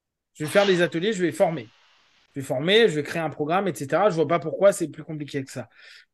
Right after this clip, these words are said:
Et, euh, on comprend, il y a plein de personnes, moi, que j'ai vues qui ont eu très peu d'expertise terrain, qui ont commencé à devenir que formateurs. Parce que se dire, « Ah bah ouais, mais, euh, je peux, euh, euh, », je dis pas qu'il y a une qualité de formation.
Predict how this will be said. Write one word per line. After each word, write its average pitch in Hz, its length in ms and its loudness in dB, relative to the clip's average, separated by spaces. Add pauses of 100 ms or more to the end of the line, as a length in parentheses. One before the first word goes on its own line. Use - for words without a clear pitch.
Et, 165 300 2
euh, 151 60 2 (100)
on 160 80 -2
comprend, 202 320 -2
il 269 60 2
y 156 40 0
a 135 60 -2
plein 226 240 4
de 202 60 0
personnes, 185 360 0
moi, 151 100 0
que 139 80 -4
j'ai 143 160 0
vues 240 340 -2 (340)
qui - 140 -2
ont 175 200 4
eu 160 120 0
très - 260 0
peu 240 140 0
d'expertise 175 920 -2
terrain, 170 400 0 (100)
qui 160 260 0
ont 156 180 0
commencé 139 340 -4
à 247 60 0
devenir 175 320 -2
que 247 120 -2
formateurs. 208 460 -4 (880)
Parce 156 160 -2
que 196 100 -2
se 175 60 0
dire, « 180 440 2
Ah 160 120 -4
bah 185 120 2
ouais, 247 140 2
mais, 175 180 0
euh, 151 300 4
je 139 80 -8
peux, 196 300 0
euh, 135 180 2 (400)
euh, », 120 220 -8
je 127 80 -4
dis 151 100 -4
pas 143 140 4
qu'il 151 160 0
y - 20 4
a 139 40 2
une 139 80 -6
qualité 156 380 0
de 143 60 -10
formation. 151 380 -6